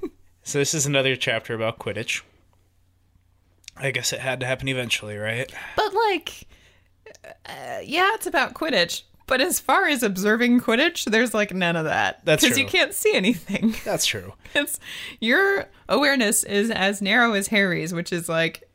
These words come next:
Speaker 2: a foot around his head at most. And he, like, almost is taken out by a bludger many, many times.
Speaker 1: Yeah.
Speaker 2: And, like, runs into people and do-, can't even tell if they're his people <laughs> or Hufflepuff's. And so it's like, oh, that's a nightmare of a game.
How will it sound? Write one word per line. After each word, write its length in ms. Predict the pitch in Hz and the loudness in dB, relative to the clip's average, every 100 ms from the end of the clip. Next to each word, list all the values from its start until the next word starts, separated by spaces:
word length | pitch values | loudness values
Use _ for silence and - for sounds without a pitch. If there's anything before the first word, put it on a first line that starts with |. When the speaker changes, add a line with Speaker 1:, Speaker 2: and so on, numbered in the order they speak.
| - | -2
Speaker 2:
a 100 | 185 | -2
foot 300 | - 214 - | 0 -2 0
around 340 | 196 170 175 | 2 2 2
his 140 | 160 160 | 2 0
head 220 | 180 160 | 0 0
at 160 | 156 165 | -2 -6
most. 440 | 156 92 - - | -6 -6 -8 -8
And 140 | - 185 | -4 -2
he, 120 | 190 | 0
like, 240 | 185 165 - | 0 0 -2
almost 380 | 175 180 170 175 | -6 -4 -6 -8
is 80 | 175 | -4
taken 280 | 160 160 | -2 -2
out 160 | 151 143 | -4 -4
by 120 | - | -2
a 120 | 151 | -4
bludger 400 | 147 147 - 123 | -4 -6 -6 -8
many, 300 | 151 131 101 | -8 -8 -8
many 260 | - 95 90 | -8 -8 -8
times. 520 | - - 82 185 - - - - - | -8 -8 -6 -6 -8 -12 -20 -20 -6
Speaker 1:
Yeah. 80 | 131 | 0
Speaker 2:
And, 80 | 190 | 2
like, 160 | 214 220 | 0 0
runs 400 | 226 269 294 302 | -2 0 0 0
into 240 | 320 285 | 0 0
people 400 | 220 175 160 151 | 0 0 0 -2
and 240 | - 214 | 0 0
do-, 140 | 214 262 | 2 0
can't 260 | - 302 | 0 0
even 180 | 320 302 | 0 0
tell 240 | 294 254 254 | 0 0 0
if 80 | 254 | 2
they're 140 | 247 | 4
his 200 | 262 247 | 4 4
people 320 | 285 262 233 | 2 0 2
<laughs> 0 | |
or 60 | 254 | 2
Hufflepuff's. 1120 | - 233 - 254 - 175 - 165 - - - - - - - - | 2 0 2 2 2 -2 0 -2 -2 -8 -10 -10 -12 -12 -14 -10
And 160 | - 226 | -4 -2
so 320 | 277 240 247 - - - - | 2 2 2 -2 -14 -20 -2
it's 240 | 226 - | 0 0
like, 400 | 330 294 254 - - _ - _ _ _ _ - - | 0 0 -2 -6 -20 _ -20 _ _ _ _ -20 0
oh, 260 | 214 202 170 | 2 4 0
that's 160 | 175 | -4
a 40 | 165 | -4
nightmare 400 | 170 170 165 160 | -2 -2 -2 -4
of 60 | 160 | -4
a 40 | |
game. 300 | 165 151 160 | -6 -6 -8